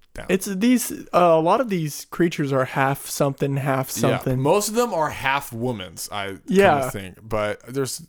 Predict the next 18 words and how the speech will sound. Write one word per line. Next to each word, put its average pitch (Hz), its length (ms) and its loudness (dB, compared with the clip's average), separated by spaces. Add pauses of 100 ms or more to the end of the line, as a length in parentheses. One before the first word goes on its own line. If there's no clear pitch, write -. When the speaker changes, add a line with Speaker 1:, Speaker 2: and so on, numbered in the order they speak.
Speaker 1:
some 127 320 -4
males 104 240 -4
too, 104 220 -4
but 98 220 -4
most 113 240 -4
of 127 40 -4
them 113 100 -4
are 104 60 -2
just - 180 -10
half 104 340 -2 (240)
female, 110 440 0
half 98 220 -2
something 95 240 -6
else, - 280 -14 (100)
you - 80 -10
know? 98 120 -6 (560)
Speaker 2:
Yeah, 156 400 4
um, 180 420 2